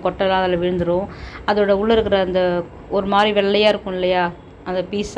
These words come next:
அதுவும் அதுல விழுந்துரும். ஆனா, அது மாதிரி இல்லாம பியூரா நம்ம நீட்டா வந்து லெமன் ஜூஸை வந்து சீக்கிரமா எடுத்துடலாம். குயிக்கான இடத்துல எடுத்துடலாம்.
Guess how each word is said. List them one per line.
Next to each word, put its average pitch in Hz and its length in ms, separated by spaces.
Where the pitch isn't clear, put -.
அதுவும் 190 240
அதுல 185 180
விழுந்துரும். 180 400
ஆனா, 190 220
அது 202 160
மாதிரி 214 180
இல்லாம 196 240
பியூரா 220 380
நம்ம 185 200
நீட்டா 214 340
வந்து 190 240
லெமன் 196 240
ஜூஸை 185 240
வந்து 180 200
சீக்கிரமா 185 360
எடுத்துடலாம். 175 460
குயிக்கான 208 380
இடத்துல 170 200
எடுத்துடலாம். 170 420